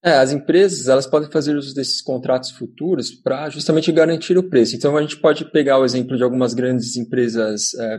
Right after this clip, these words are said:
produtoras agrícolas ou exportadoras, né, de soja, milho brasileiras, e essas empresas, elas podem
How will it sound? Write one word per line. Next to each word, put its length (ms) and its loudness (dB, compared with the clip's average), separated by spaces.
produtoras 400 -6
agrícolas 680 0
ou 80 0
exportadoras, 840 2
né, 80 0
de 100 -4
soja, 520 2
milho 340 2
brasileiras, 720 0
e 100 0
essas 240 -2
empresas, 300 -2
elas 260 2
podem 460 2